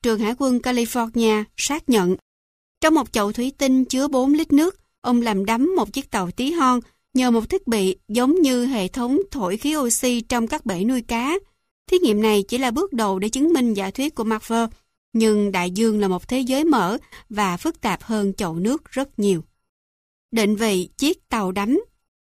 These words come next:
Chiếc tàu đắm mới tìm được là cơ hội thuận lợi để rất chứng minh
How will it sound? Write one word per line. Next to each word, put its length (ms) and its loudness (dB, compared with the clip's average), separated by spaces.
Chiếc 160 -2
tàu 160 0
đắm 340 4
mới 180 2
tìm 280 -2
được 300 -2
là 140 -2
cơ 180 -4
hội 220 -2
thuận 240 -4
lợi 340 -2
để 320 -2
rất 320 -4
chứng 240 2
minh 240 2